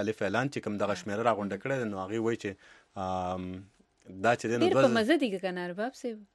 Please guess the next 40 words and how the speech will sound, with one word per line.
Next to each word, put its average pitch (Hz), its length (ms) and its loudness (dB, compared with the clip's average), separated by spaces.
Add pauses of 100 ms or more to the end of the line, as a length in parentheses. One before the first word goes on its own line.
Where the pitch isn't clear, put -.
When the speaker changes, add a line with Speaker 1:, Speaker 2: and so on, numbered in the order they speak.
(100)
Speaker 2:
ګوره، 262 240 6
که 220 100 2
بدلون 196 460 2 (260)
روان 240 360 4
هم 311 100 4 (100)
دی، 262 160 6
نو 254 60 -2 (320)
ډېر، 339 180 10 (300)
ډېر 302 200 10
هغه 190 200 6
سست - 420 2
دی، 185 80 4
ډېر 269 300 2
س-، - 320 -12
سلو 349 260 2 (140)
دی، 170 100 4 (140)
په 196 120 -2
مزه 202 280 4
باندې 180 320 0
دی. 165 100 0 (180)
Speaker 1:
خو 107 200 4
Speaker 2:
په - 60 2
دې 117 60 4
Speaker 1:
مزل - 220 10
Speaker 2:
کې 330 60 6
Speaker 1:
چې 302 100 8
کله 320 120 12
Speaker 2:
لږ 320 60 10
Speaker 1:
شروع 277 220 12
شوي، 175 200 8
قدم 151 300 6
شروع 151 280 8
شي، 156 120 8
نو 117 160 6
بیا 143 120 8 (220)
Speaker 2:
<laughs> - 200 6
Speaker 1:
دا 135 80 10
به 139 300 2 (100)
قانونه 147 280 8
چې 139 120 -2